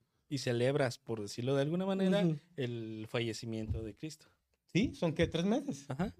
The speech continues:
Speaker 2: Qué rápido se te pasó. Ahora, ¿estarás de acuerdo co-, como dice Charlie? O sea, hoy en día, mucha gente, la mayoría nada más va porque eso, ya ni siquiera van porque, porque entiendan el verdadero significado, sino porque,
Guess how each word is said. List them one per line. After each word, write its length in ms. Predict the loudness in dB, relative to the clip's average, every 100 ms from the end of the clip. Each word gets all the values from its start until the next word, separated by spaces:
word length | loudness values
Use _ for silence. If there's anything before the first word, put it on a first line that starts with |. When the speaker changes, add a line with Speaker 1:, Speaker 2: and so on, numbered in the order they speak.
| -16 -18 _ _ _ _ -4
Speaker 2:
Qué 160 | 0
rápido 340 | 2 4 6 6
se 140 | 4
te 120 | 0
pasó. 380 | -6 -6 -6 -6 -6 -4 4 12
Ahora, 200 | 12 12
¿estarás 340 | 12 12 12
de 60 | 12
acuerdo 380 | 12 12 12 10
co-, 160 | -6 -8 -4
como 120 | 6
dice 120 | 8 10
Charlie? 180 | 10
O 40 | 10
sea, 180 | 6 0 -14
hoy 240 | 2 8 10
en 140 | 10
día, 320 | 12 10 10 4 -10 _ _ _ _ _ _ _
mucha 420 | 8 10 10 6
gente, 260 | 4 4 4
la 120 | 2
mayoría 320 | 2 2 2
nada 200 | 4 6
más 240 | 6 4 2
va 80 | 0
porque 400 | 4 4 4 4
eso, 300 | 6 6 2 0 -6 -8 -4
ya 160 | 8 10
ni 140 | 12 12
siquiera 360 | 8 4 6 6
van 140 | 4
porque, 400 | 0 -2 -4 -6 _ _ _ -20 _ _
porque 220 | 8 12
entiendan 380 | 12 12 12 12
el 80 | 12
verdadero 380 | 12 12 10 10
significado, 1000 | 8 8 8 4 -2 0 4 6 6 4
sino 460 | 4 8 10 10 10
porque, 500 | 6 6 6 6 6